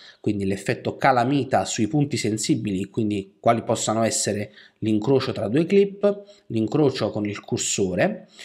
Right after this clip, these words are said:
e questo effetto può essere disabilitato, eh, cliccando con questo pulsantino qui sulla timeline. D'accordo, adesso in questo momento non ha, l'effetto calamita non è più attivo, dato che è molto comodo lo attiviamo. Infatti noi sceglieremo un punto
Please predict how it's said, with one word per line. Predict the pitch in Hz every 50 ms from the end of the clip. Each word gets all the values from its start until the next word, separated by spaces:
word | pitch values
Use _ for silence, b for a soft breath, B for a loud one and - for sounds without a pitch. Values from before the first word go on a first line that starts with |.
| B B B B
e | B 120 123
questo | - 208 196 202 - - 208 -
effetto | 233 226 - - 147 151 - 214
può | 196 160 127
essere | - - - 110 110
disabilitato, | 143 143 180 180 175 190 214 226 214 - 110 - - - 113 110 B B B B B B B B _ -
eh, | 87 113 104 104 104 101 104 104 101 98
cliccando | - 170 165 170 180 135 107 107 110
con | - 147 147
questo | 156 175 - 151
pulsantino | 135 131 - 160 156 - 202 208 214 -
qui | - 139 104 -
sulla | - - - 143 127 117 110 107 107 101 101 - -
timeline. | - 117 113 104 104 101 98 92 92 90 90 87 90 92 98 - -
D'accordo, | - - - - 127 107 123
adesso | 120 123 - -
in | 120 -
questo | 165 - - 147 135
momento | 135 143 160 165 156 156 170 165 156
non | 131 127 123 120
ha, | 113 113 - - - _ b b b b b b b b b b b b b b _ _ -
l'effetto | - 131 131 - 151 135 - 120
calamita | 185 214 214 131 104 98 92 110 - -
non | 156 143 127
è | 117 113 -
più | - - - - 107 107 -
attivo, | - 98 - - - - - - - - -
dato | - 190 202 170
che | 131 131
è |
molto | 127 143 165 165 135 - - - -
comodo | - - - - 90 95 98
lo | 95 -
attiviamo. | - _ - 85 82 69 - - - 127
Infatti | 147 143 - - - - 123
noi | 120 98
sceglieremo | - - - 123 110 123 120 117 113 113
un | 113 123 123 -
punto | - 214 165 117 101 - - 104 101 - b